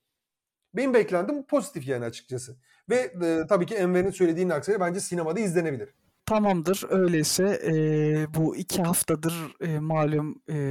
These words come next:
Speaker 2: hayaletli filmlerden konuşuyoruz. Önümüzdeki hafta muhtemelen hayaletlerin içinde yer almadığı bir filmden konuşacağız.
Speaker 1: Evet abi,
Speaker 2: Umarım
Speaker 1: haftaya kim öyle kim kala Enverciğim.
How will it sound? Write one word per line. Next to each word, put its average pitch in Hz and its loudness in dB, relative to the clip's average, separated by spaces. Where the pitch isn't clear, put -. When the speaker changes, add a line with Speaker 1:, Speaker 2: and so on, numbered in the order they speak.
Speaker 2:
hayaletli 143 -2
filmlerden 143 -2
konuşuyoruz. 131 -4
Önümüzdeki 151 -4
hafta 147 -6
muhtemelen 151 -8
hayaletlerin 156 -4
içinde 156 -6
yer 156 -2
almadığı 143 -4
bir 131 -18
filmden 127 -4
konuşacağız. 135 -4
Speaker 1:
Evet 170 -8
abi, - 0
Speaker 2:
Umarım 170 -2
Speaker 1:
haftaya 190 -6
kim 190 -14
öyle 180 -6
kim 190 -12
kala 170 -10
Enverciğim. 135 -14